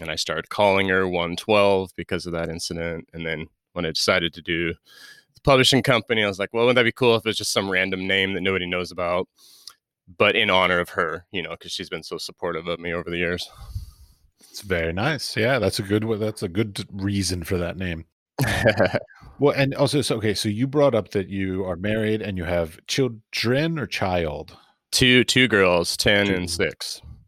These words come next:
Speaker 2: Okay. Now, I, one thing I, I've often talked to, with people, mostly women, about, but I'm also interested in the male side of this, is the, the issue of sort of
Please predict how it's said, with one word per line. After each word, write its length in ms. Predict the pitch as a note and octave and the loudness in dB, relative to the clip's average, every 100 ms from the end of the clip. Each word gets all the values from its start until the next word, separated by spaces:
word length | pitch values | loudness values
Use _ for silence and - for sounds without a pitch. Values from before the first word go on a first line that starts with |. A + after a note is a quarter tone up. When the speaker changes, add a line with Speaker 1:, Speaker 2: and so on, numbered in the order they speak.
| _ _ _ - | _ _ _ -8
Speaker 2:
Okay. 500 | F#2+ - E2+ G2 G2+ - - - - - - | -6 -6 -6 -6 -10 -16 -20 -20 -20 -16 -4
Now, 260 | B2 G2+ - - | -2 -2 -8 -6
I, 120 | A2+ - | -6 -4
one 260 | A#2 C3+ B2 | 0 0 2
thing 180 | B2+ | 0
I, 260 | A2+ G#2 G#2 | -2 0 2
I've 100 | A2 | 4
often 240 | A2+ - F#2 | 2 0 -2
talked 240 | G#2 F#2 | -4 -4
to, 120 | F2 - | -10 -8
with 180 | F#2 F2+ | -6 -4
people, 340 | G2+ F#2+ F2+ | -4 -2 -2
mostly 500 | F#2 G2 A2 - G2 | 0 0 0 0 -2
women, 380 | E2 F2+ G2 E2+ | 0 0 0 -2
about, 400 | D2 D2+ D#2 F2 | -4 -6 -6 -6
but 100 | - | -2
I'm 140 | E2+ E2+ | -2 0
also 280 | E2+ E2+ F2 | -2 -2 -4
interested 320 | D#2+ - E2+ | -4 -6 -8
in 60 | D#2+ | -8
the 60 | |
male 260 | D#2+ F#2+ A2 | -4 -2 -2
side 260 | - D#2 | -2 -4
of 120 | D2+ D#2 | -6 -6
this, 200 | D2 F2 | -8 -8
is 160 | D#2 | -8
the, 100 | F#2 | -8
the 440 | F2 F#2 F2 F2+ F2 - | -8 -8 -4 -4 -4 -6
issue 280 | G2+ - F#2 | -4 -2 -4
of 120 | E2 - - - - | -4 -12 -20 -20 -12
sort 160 | - | -4
of 60 | G2+ | -4